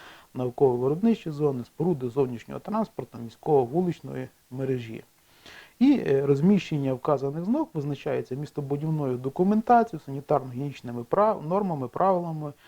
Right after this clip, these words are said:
відповідно до санітарної класифікації підприємств, профілізації населеного пункту, розташування населеного пункту, особливості місцевих умов,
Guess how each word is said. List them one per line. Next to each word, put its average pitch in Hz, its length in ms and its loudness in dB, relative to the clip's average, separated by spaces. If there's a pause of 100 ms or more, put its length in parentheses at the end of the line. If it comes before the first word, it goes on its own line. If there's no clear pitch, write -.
(300)
відповідно 170 460 0
до 123 300 4 (220)
санітарної 160 540 -2
класифікації - 680 -4
підприємств, 202 680 -2 (840)
профілізації 151 960 0
населеного 135 600 -2
пункту, 214 280 0
розташування 185 640 0
населеного 156 500 -2
пункту, 143 420 -6 (340)
особливості 156 720 2
місцевих 127 600 -4
умов, 113 300 -6